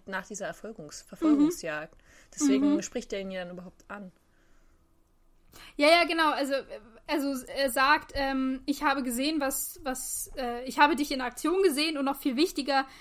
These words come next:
Speaker 2: die Welt hat dich gesehen." Ähm, stimmt, da ist eine, der, der, das steht in so einer Zeitung drin. Also ist tatsächlich ein Tag vergangen, das hatte ich gar nicht mehr auf dem Schirm.
Speaker 1: Mhm.
Speaker 2: Dachte,
Speaker 1: Man
Speaker 2: das
Speaker 1: merkt
Speaker 2: wäre
Speaker 1: das
Speaker 2: direkt
Speaker 1: auch
Speaker 2: im
Speaker 1: nicht.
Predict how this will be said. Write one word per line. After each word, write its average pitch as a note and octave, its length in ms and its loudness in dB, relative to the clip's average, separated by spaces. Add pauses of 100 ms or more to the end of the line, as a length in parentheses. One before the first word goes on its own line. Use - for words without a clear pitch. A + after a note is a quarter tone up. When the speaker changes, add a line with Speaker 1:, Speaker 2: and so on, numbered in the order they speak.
(180)
Speaker 2:
die A#3+ 120 0
Welt C#4 340 6
hat B3 180 0
dich A3+ 160 -8
gesehen." B3 540 -2 (720)
Ähm, A#3+ 600 -4 (300)
stimmt, D#4+ 340 4
da B3+ 60 0
ist C4 160 -4
eine, B3+ 420 -4 (180)
der, C4 100 -4
der, A#3+ 280 -6
das A#3+ 240 -10
steht C#4+ 180 -8
in B3+ 120 -4
so A#3+ 60 -6
einer A#3 180 -6
Zeitung C4 380 -6
drin. A#3 160 -12
Also B3 200 -6
ist - 240 -10
tatsächlich B3+ 420 -12
ein A#3 80 -12
Tag A#3+ 240 -12
vergangen, A#3 340 -10
das A#3 120 -12
hatte B3 140 -16
ich - 80 -20
gar B3 120 -8
nicht A#3+ 160 -14
mehr A#3+ 100 -14
auf A#3 100 -16
dem A#3 80 -16
Schirm. B3+ 380 -6
Speaker 1:
Mhm. E3+ 280 -12 (840)
Speaker 2:
Dachte, F#3+ 140 -2
Speaker 1:
Man - 0 -
Speaker 2:
das G#3 120 4
Speaker 1:
merkt A3+ 260 4
Speaker 2:
wäre A3 100 2
Speaker 1:
das - 40 -4
Speaker 2:
direkt F#3 160 2
Speaker 1:
auch G3+ 160 2
Speaker 2:
im G3+ 60 -8
Speaker 1:
nicht. F#3+ 100 -4